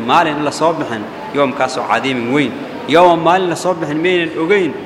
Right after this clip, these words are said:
oyna malaynin yaquumu nnaasu dadku ay u istaagayaan lirabbil caalamiin. Ilaaha caalamka Rabbiga maalinka ay dadka hor istaagayaan,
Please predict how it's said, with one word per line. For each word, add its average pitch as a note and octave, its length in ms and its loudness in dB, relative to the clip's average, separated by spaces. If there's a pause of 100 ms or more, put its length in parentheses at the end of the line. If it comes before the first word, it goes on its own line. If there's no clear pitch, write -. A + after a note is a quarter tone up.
(200)
oyna D3+ 200 2
malaynin E3+ 400 0
yaquumu E3+ 360 -4
nnaasu F#3 280 0
dadku F3+ 220 -4
ay E3 100 2
u G#3 80 0
istaagayaan F3+ 600 2
lirabbil C#3+ 320 -4
caalamiin. B2 460 -2 (320)
Ilaaha D3+ 300 2
caalamka E3+ 320 0
Rabbiga E3 280 -2
maalinka D#3+ 340 0
ay D#3 60 -4
dadka F3 240 -8
hor F#3+ 100 0
istaagayaan, F3+ 600 0